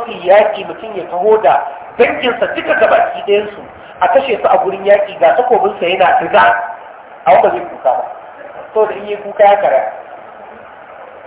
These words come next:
Kuma an samu ƙabilun da an matansu ma ba a kuka. In za a kashe garin duka ba wanda zai kuka. Saboda karaya ce, su ko ba sa son a nuna karayar su.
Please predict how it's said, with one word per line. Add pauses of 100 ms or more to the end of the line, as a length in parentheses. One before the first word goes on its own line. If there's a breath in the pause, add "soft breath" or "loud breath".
(640)
Kuma
an
samu
ƙabilun
da
an
matansu
ma
ba
a
kuka. (460)
In
za
a
kashe
garin
duka (240)
ba
wanda
zai
kuka. (600)
Saboda (400)
karaya
ce, (240)
su
ko
ba
sa
son
a
nuna
karayar
su.